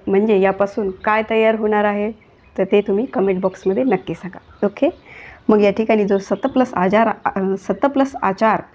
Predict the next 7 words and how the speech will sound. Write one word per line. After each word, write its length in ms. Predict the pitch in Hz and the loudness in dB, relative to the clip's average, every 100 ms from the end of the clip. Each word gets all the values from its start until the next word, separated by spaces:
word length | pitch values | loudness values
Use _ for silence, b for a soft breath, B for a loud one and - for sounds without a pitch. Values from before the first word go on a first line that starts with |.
| B B - | B B -2
आहे 240 | 202 233 | 0 2
त्याची 240 | 185 190 190 | 0 -2 -2
संधी 280 | 190 196 208 | 0 2 2
काय 120 | 202 | 2
झाली? 280 | 202 262 320 | 2 0 -2
सदाचार. 1300 | - 180 180 262 - _ - - - _ _ - | 0 0 2 0 -2 _ -16 -16 -16 _ _ -2
ओके, 180 | 196 | -2